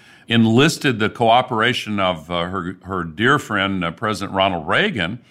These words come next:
They took action, and now we are on the way to solving that crisis. Now, here's the difference, Katie. Those chemicals that were causing that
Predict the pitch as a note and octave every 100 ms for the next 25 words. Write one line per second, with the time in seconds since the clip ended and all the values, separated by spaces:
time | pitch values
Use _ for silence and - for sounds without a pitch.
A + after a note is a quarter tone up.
0 | _ _ _ _ - G#2 - D#3 D#3+ A2+
1 | G#2 - B2 C#3+ D#3+ B2 B2+ C3+ D#3+ F#3
2 | D#3 D3+ F#3 D#3 B2 C#3+ D#3+ D3 G#2+ G2+
3 | A#2 A#2 A#2 - D3+ D3+ F3+ A#2+ A2+ C3
4 | - _ _ _ - A#2+ B2 A#2+ F3+ G3
5 | D#3+ F2+ - _ _ - D3 D#3+ A3 D3+
6 | E3 D#3 D#3+ C#3+ A2+ - G#2+ G2 G#2 A2
7 | D3+ D#3+ - D#3 E3 - G#2 F#2+ G2+ G2+
8 | F2+ F#2 - A#2 A2+ G2 F#2+ F2 A2 C#3+
9 | D3 -